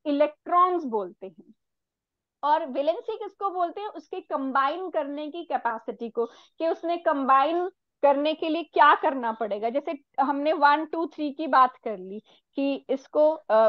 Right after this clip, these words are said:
तीन electron तक lose करने हैं। फ़ोर वाला मैंने आपको बताया कि वो gain भी कर सकता है, lose भी कर सकता है, क्योंकि वो center वाला element है।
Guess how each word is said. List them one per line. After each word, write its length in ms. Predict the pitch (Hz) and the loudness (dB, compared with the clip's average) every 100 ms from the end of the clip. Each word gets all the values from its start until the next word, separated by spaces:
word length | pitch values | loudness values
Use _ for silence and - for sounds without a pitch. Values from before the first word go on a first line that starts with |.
| 220 | 2
तीन 280 | - 311 320 | -4 -2 2
electron 520 | 311 302 - 349 359 | 2 2 0 -4 0
तक 260 | 339 339 262 | -2 -2 -2
lose 300 | 285 294 - | -2 -2 -2
करने 380 | 233 190 208 220 | -6 -6 -12 -14
हैं। 100 | 208 - _ _ | -14 -14 _ _
फ़ोर 220 | 302 320 | 6 8
वाला 260 | 311 302 320 | 8 8 6
मैंने 200 | 320 320 | 2 0
आपको 280 | 302 302 320 | -2 0 -2
बताया 340 | 294 311 285 | 0 4 4
कि 160 | 294 302 | 4 -4
वो 140 | 302 | -6
gain 320 | 262 311 311 311 | -4 -4 -4 -4
भी 120 | 330 | -4
कर 160 | 302 | -4
सकता 380 | 294 285 269 294 | -4 -8 -4 -2
है, 160 | 269 339 | 0 0
lose 320 | 277 285 240 | 0 -2 -2
भी 140 | 214 254 | -6 -4
कर 140 | 220 | -6
सकता 380 | 208 233 - 247 | -6 -12 -4 0
है, 160 | 302 330 | 2 0
क्योंकि 340 | 330 277 339 | -2 -4 0
वो 120 | 359 359 | 0 0
center 640 | - 277 269 277 349 330 | 0 0 -2 6 8 8
वाला 300 | 285 254 240 | 6 2 0
element 460 | 220 226 214 208 196 | -2 -6 -8 -12 -12
है। 100 | 220 | -12